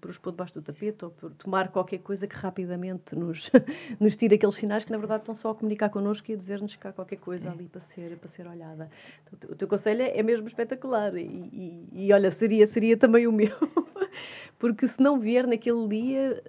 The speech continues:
Speaker 1: no dia a seguir repito, ou no dia a seguir repito, ou arranjar aquele momento, não é? Isso
Speaker 2: Sem
Speaker 1: que, acho que é
Speaker 2: dúvida.
Speaker 1: isso que estás a dizer, naquele momentinho onde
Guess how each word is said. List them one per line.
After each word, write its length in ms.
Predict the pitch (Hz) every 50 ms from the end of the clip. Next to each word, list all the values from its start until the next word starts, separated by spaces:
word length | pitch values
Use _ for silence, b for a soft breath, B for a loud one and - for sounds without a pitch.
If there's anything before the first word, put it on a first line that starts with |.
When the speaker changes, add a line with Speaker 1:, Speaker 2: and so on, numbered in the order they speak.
| - -
Speaker 1:
no 100 | 226 247
dia 200 | 214 247 240 247
a 40 | 240
seguir 280 | 233 - 208 220 226 226
repito, 500 | 220 - _ - 190 180 165 160 - 165
ou 60 | 175
no 60 | 180
dia 180 | 175 185 185 190
a 40 |
seguir 220 | 185 - 175 185 185
repito, 480 | - - - - 180 165 160 - -
ou 40 | 175
arranjar 340 | 185 185 233 226 233 240 233
aquele 240 | 226 220 - 226 226
momento, 540 | 214 214 214 202 208 247 269 233 214 - 208
não 80 | 202 185
é? 140 | 190 208 214
Isso 200 | 214 220 - -
Speaker 2:
Sem 140 | - 165 165
Speaker 1:
que, 80 | 165 165
acho 160 | 165 160 160
que 80 | 147
é 20 | 254
Speaker 2:
dúvida. 40 | -
Speaker 1:
isso 80 | -
que 60 | -
estás 60 | 220 226
a 40 |
dizer, 140 | 220 233 240 220
naquele 240 | 208 208 226 220
momentinho 500 | 220 214 220 220 220 214 - 240 240 233 233
onde 200 | 226 214 220